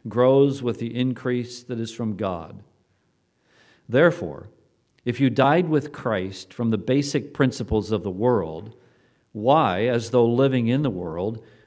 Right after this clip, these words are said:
do you subject yourselves to regulations? Do not touch, do not taste, do not handle, which all concern things which perish with the using, according to the commandments and doctrines of men.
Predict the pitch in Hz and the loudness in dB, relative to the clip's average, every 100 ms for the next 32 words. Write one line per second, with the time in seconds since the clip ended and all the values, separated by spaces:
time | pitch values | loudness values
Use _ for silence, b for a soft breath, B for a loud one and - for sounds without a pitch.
0 | b 113 127 139 139 151 120 104 123 156 | b -2 2 2 2 -2 -4 0 2 2
1 | - 107 - 113 113 120 117 127 123 123 | -2 -6 -2 0 2 0 -2 0 2 2
2 | 127 135 156 - 123 - - _ _ _ | 2 2 2 -2 -8 -10 -20 _ _ _
3 | - 113 110 110 - 117 110 - - - | -6 -2 0 -2 -4 -6 -6 -10 -20 -20
4 | 104 117 113 113 - 117 110 110 - 104 | -6 -2 -2 -4 -6 -4 -4 -8 -18 -8
5 | 113 110 107 110 104 98 101 104 b b | -4 -4 -4 -6 -6 -6 -8 -10 b b
6 | b b b b _ _ 131 135 156 190 | b b b b _ _ -4 0 4 4
7 | 214 160 135 135 135 135 117 123 131 139 | 4 -2 0 0 0 0 -2 -2 -4 -6
8 | - - 151 156 120 120 139 135 143 156 | -12 -8 -2 0 0 -2 -4 -2 -2 0
9 | 180 110 85 - - - 127 127 127 131 | -2 -4 -12 -16 -10 2 4 4 -2 -6
10 | - 135 127 135 143 143 143 147 120 107 | -4 -2 0 2 0 -2 -2 -4 -2 -4
11 | 131 117 143 131 151 151 135 87 | -4 -2 -2 -2 -2 0 -2 -4